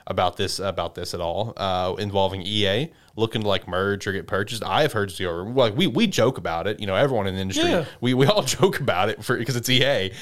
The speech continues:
Speaker 1: But I've heard nothing about it until there was just a random article that came out that apparently a deal between E A and N B C Universal where they almost merged. The deal fell through just last month.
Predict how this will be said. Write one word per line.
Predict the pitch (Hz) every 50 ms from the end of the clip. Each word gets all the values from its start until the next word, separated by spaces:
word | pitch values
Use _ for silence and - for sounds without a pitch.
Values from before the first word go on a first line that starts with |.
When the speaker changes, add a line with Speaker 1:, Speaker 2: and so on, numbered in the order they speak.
| - - -
Speaker 1:
But | - 156
I've | 131 147 208 -
heard | - 185 196 170 - 127
nothing | 127 135 147 160 - - 156 147 123
about | 131 120 120 123 127 120 120
it | 113
until | 117 117 - 127 117 113 - - - - - -
there | - 117
was | 123 120
just | 117 120 104
a | 110
random | 101 101 98 98 101 110 117 131 139
article | 135 151 214 226 339 170 165 135
that | 127 120
came | - 143 131 123 123
out | 123 123 127 123
that | 120 107
apparently | 104 - 120 120 123 120 101 131 131
a | 123 117
deal | 107 113 127 151 160 127 107 107 - - - - - -
between | - 117 - 131 120 117 -
E | 117 120 127 127
A | 127 127 123
and | 117 107
N | 120 120
B | 120 113
C | - - 127
Universal | 123 120 120 107 107 117 127 123 - 117 107 107 - - _ _
where | - 113 107
they | 101 110 135 143
almost | - 107 117 131 135 131 131 - -
merged. | 107 110 127 143 127 101 95 -
The | - 101
deal | 95 107 113 113
fell | - - 117 107
through | - - 117 117 104
just | 92 - 101 107 104 107 - -
last | 104 98 101 101 98 -
month. | - 98 98 104 90 - - -